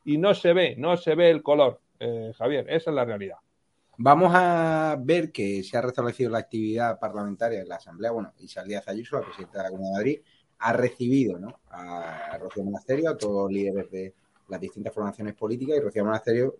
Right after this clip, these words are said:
Speaker 2: le ha dicho, sí, te vamos a apoyar los presupuestos, pero tienes que reforzar la seguridad en Madrid para que no ocurra lo de Alcalá de Henares, con las bandas latinas que están viendo un auge. Vox responsabiliza directamente a la Comunidad de Madrid y tienes que decir,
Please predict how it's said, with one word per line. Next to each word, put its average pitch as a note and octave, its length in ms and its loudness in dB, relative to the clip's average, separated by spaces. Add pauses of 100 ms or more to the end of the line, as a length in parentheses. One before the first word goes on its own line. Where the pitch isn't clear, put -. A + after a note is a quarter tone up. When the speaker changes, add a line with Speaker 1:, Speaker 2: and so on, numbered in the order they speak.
Speaker 2:
le G2 100 0
ha F#2 60 2
dicho, G2+ 360 -2
sí, - 380 -8
te F2 80 -10
vamos F#2 200 -4
a - 20 -2
apoyar G2+ 240 2
los G#2 100 0
presupuestos, C#3+ 720 0 (580)
pero G2 480 2
tienes F#2+ 240 -2
que G#2 80 -4
reforzar F#2+ 400 -4
la F#2+ 80 0
seguridad F#2+ 280 0
en F#2 60 0
Madrid A2+ 340 2
para D#2+ 180 -4
que - 100 -14
no F2 120 -10
ocurra E2+ 260 -8
lo F2 100 -2
de F2 80 -4
Alcalá E2+ 300 -10
de F2 40 -8
Henares, C#3 300 2
con - 100 -16
las D#2+ 120 -8
bandas E2+ 260 -10
latinas G#2 440 -4
que - 100 -20
están E2 200 -20
viendo D#2+ 240 -10
un E2+ 80 -12
auge. C3 280 -2
Vox - 440 -14
responsabiliza F2+ 680 -10
directamente F2 500 -6
a E2+ 40 -6
la F2 60 -2
Comunidad F2+ 240 -8
de F#2 60 0
Madrid D3+ 260 4 (440)
y G2+ 100 -2
tienes F2 260 -6
que F2+ 140 -4
decir, G2 500 -2